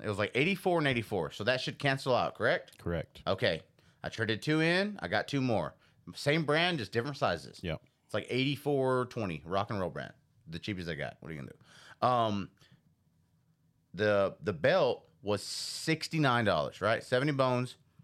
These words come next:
Speaker 1: The shirt was thirty bucks, right? Simple math. I'm probably gonna be walking out here paying thirty bucks, and, you know, one, I'm up a belt, and
Speaker 2: Yeah.
Speaker 1: two, what's thirty
Speaker 2: You
Speaker 1: bucks?
Speaker 2: get, you get clothes that fit you.
Speaker 1: Well, yeah, that fit me. Yeah.
Speaker 2: Yeah.
Speaker 1: What are you gonna do?
Speaker 2: Yeah.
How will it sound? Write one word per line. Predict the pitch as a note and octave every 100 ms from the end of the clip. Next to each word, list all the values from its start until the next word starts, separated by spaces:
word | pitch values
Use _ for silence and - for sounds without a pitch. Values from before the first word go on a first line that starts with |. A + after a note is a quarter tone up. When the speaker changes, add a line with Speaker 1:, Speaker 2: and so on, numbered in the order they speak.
| _ _ -
Speaker 1:
The | G#2
shirt | A2+ - F#3+ A#3+ A3 F3+ - - _ - _ _ _ _ _ -
was | G#2+ -
thirty | D3+ C3+ A#2
bucks, | B2 A#2+ - - -
right? | F#2+ C#3 G3 - _ _ _ _ _ _ _ _ _ _ -
Simple | - C3 B2
math. | C#3+ F#2 - _ _ _ _ _ _ -
I'm | A#2
probably | D3+ C#3+ C#3+
gonna | C3
be | B2+
walking | B2+ B2 C3
out | B2+ A2+
here | A2
paying | - A2+ G#2+
thirty | A#2 A#2
bucks, | B2+ F3 - - - -
and, | G#2 - -
you | G#2
know, | A#2+ C3+ C#3+
one, | - G2 C3+
I'm | A#2+
up | B2 B2
a |
belt, | F2 A#2+ A2 - - _ _
and | G2
Speaker 2:
Yeah. | F2
Speaker 1:
two, | F3 E3+ F3
what's | - D#3
thirty | D#3+ D3+
Speaker 2:
You | -
Speaker 1:
bucks? | A2
Speaker 2:
get, | - _ -
you | A#2
get | A2+ -
clothes | B2 G#2+
that | F2
fit | - G#2 -
you. | - _
Speaker 1:
Well, | D#3 G3+ - -
yeah, | G3
that |
fit | G#3 A#3+
me. | F#2 -
Yeah. | C#3+
Speaker 2:
Yeah. | C#3+ C#3
Speaker 1:
What | D3+
are |
you | D#3+
gonna | F3+
do? |
Speaker 2:
Yeah. | D#3